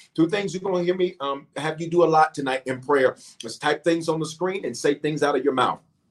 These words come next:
Why do you type it? The Bible says that when we agree, when we agree, when we agree, that's right, and so it's supposed,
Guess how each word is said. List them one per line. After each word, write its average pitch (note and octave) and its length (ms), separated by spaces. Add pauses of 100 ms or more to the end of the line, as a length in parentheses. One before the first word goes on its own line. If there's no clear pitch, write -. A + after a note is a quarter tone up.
(400)
Why B2+ 160
do D3 80
you D3 80
type E3 280
it? G#3+ 160 (140)
The - 60
Bible D3+ 260
says D3+ 260
that A2+ 160
when D#3 240
we F3+ 240
agree, D#3+ 760
when E3 300
we E3+ 220
agree, F3+ 680
when E3 240
we E3+ 220
agree, C#4 680 (220)
that's C3 220
right, F#3 180
and F#3 120
so D3 100
it's C#3+ 80
supposed, - 420